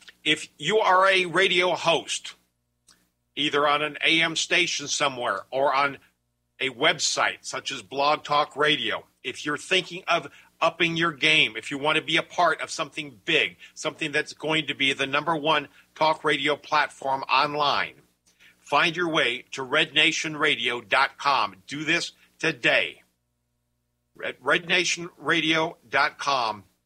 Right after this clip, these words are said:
we've just launched the platform. We're offering a package for radio hosts that nobody else is offering, an opportunity to be, actually become a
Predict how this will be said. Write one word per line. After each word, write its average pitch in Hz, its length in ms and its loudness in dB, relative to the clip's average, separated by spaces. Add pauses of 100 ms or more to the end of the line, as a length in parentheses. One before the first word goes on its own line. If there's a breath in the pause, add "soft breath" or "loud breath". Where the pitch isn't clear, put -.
(1000 soft breath)
we've 110 180 -14
just 165 300 -2
launched 156 320 0
the 151 60 -6
platform. 143 600 -2
We're 127 180 -6
offering 147 420 2
a 123 100 0
package 160 540 -2
for 120 180 -8
radio 151 360 2
hosts 143 360 0
that 120 220 -8
nobody 131 600 0
else 123 360 -2 (100)
is 120 180 -8
offering, 98 680 -2 (280 loud breath)
an 131 100 0
opportunity 151 800 0
to 147 140 -8
be, - 180 -12
actually - 340 0
become 143 440 -4 (260 loud breath)
a 143 160 -2